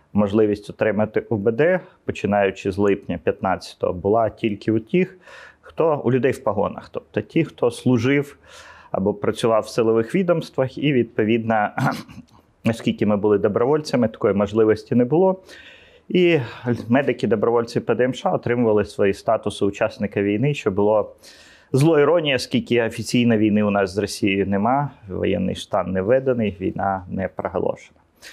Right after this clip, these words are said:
Але в двадцятому році все змінилось, нова влада, е,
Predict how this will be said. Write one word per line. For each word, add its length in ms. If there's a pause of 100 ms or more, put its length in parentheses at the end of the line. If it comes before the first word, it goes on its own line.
(480)
Але 180
в 40
двадцятому 480
році 280
все 220
змінилось, 580
нова 220
влада, 500
е, 360